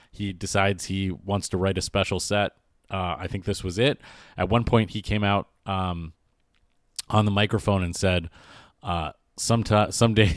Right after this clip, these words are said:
<laughs> some days you feel like a nut and sometimes you don't." And he said, "And tonight I feel like a nut." And I just kept going back to that when I was thinking back to,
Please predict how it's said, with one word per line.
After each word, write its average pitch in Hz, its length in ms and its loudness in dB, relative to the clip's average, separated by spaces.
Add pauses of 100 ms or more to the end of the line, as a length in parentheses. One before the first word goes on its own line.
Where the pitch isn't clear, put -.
<laughs> 151 100 0
some 117 260 2
days 113 180 4
you 104 60 0
feel 110 160 4
like 104 160 2
a 92 40 0
nut 98 220 0
and 98 100 -6
sometimes 98 460 0
you 90 60 -2
don't." 101 400 0 (480)
And 95 80 -2
he 92 60 0
said, 92 180 0
"And 90 120 -2
tonight 113 460 2
I 92 80 0
feel 110 240 2
like 107 160 0
a 92 60 -2
nut." 110 420 2
And 92 460 -2 (180)
I 95 180 0
just 90 280 -4
kept 101 140 2
going 98 240 0
back 95 240 -2
to 98 100 -4
that 85 160 -2
when 85 100 -4
I 85 80 -4
was 85 120 -6
thinking 90 300 -6
back 85 320 -4
to, 85 360 -2